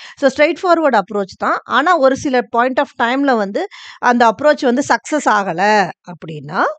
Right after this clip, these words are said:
நீங்க அதுக்கு முன்னாடி இருக்க லெவலுக்கு போய், நீங்க முன்னாடி இருக்க லெவலுக்கு போய் வேற சொல்யூஷனை நீங்க வேற வழியா நீங்க சொல்யூஷன் கண்டுபிடிக்கிறீங்க. ஓகே, அதனால தான் இதை வந்து நம்ம பேக் ட்ராக்கிங் அப்ரோச்னு நம்ம சொல்றோம். ஓகே,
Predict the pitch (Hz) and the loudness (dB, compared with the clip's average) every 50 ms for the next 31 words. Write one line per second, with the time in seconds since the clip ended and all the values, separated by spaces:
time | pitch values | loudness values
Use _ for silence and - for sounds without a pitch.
0 | - - - - - - 302 359 415 370 285 277 - 277 233 254 285 302 381 403 | -12 -20 -20 -18 -10 -8 -4 -2 0 2 2 0 0 0 2 2 4 4 4 4
1 | 392 370 349 311 247 - 262 226 208 202 190 185 175 175 - - 202 202 202 202 | 4 4 2 2 2 2 2 4 4 4 4 4 2 2 0 -2 0 0 0 2
2 | 214 240 233 214 220 180 170 185 180 170 160 175 _ - 214 220 214 214 220 240 | 2 0 0 -2 -6 -6 -4 -4 -4 -4 -6 -8 _ -8 -6 -4 -4 -2 0 2
3 | 247 285 294 285 269 - - 220 202 196 190 208 208 208 - 202 180 - 196 202 | 2 2 2 2 0 0 0 0 0 2 2 0 -2 -2 -4 -8 -8 -8 -8 -6
4 | 226 269 370 571 - - - - - - - 254 285 311 370 427 494 508 466 339 | -4 -4 -4 -4 -4 -8 -16 -20 -20 -6 0 2 4 4 4 2 2 2 2 2
5 | 330 302 277 254 233 220 208 - - 226 - 254 240 233 269 262 - 277 240 277 | 2 4 4 4 2 2 0 -2 -4 -4 -2 -2 0 0 -2 -4 -4 -4 -4 -4
6 | 415 523 453 330 262 233 208 196 208 214 240 269 277 240 240 233 247 262 302 381 | -4 -4 -4 -6 -4 -4 -2 0 2 4 4 4 2 0 -2 -2 -2 -2 -4 -4
7 | 415 403 311 247 214 202 - 196 185 185 190 - 208 175 - 151 143 143 147 - | -4 -4 -4 -4 -4 -4 -4 -6 -6 -6 -6 -6 -8 -8 -8 -10 -12 -12 -12 -14
8 | - - - 135 135 131 - 170 196 220 190 - - _ _ _ _ _ _ _ | -18 -20 -20 -20 -20 -18 -12 -8 -6 -6 -6 -8 -12 _ _ _ _ _ _ _
9 | _ _ - 226 - 311 294 - - - - - 247 254 247 302 339 320 285 262 | _ _ -20 -14 -12 -12 -12 -12 -14 -18 -8 -4 -2 -2 0 2 2 4 4 2
10 | 247 440 539 453 294 269 208 208 247 311 320 254 202 175 165 175 180 202 - _ | 0 -2 -2 -2 0 0 0 0 -2 -4 -4 -4 -4 -2 0 0 0 0 -2 _
11 | - 208 190 170 - 180 160 160 147 147 151 - - 160 151 151 - - 196 202 | -4 -4 -4 -4 -4 -8 -10 -10 -10 -10 -10 -10 -10 -10 -10 -10 -10 -12 -12 -12
12 | 185 156 143 151 - 156 143 143 156 156 - _ _ _ _ _ 202 233 247 - | -12 -12 -12 -12 -12 -14 -14 -14 -16 -18 -20 _ _ _ _ _ -18 -16 -14 -12
13 | 247 | -14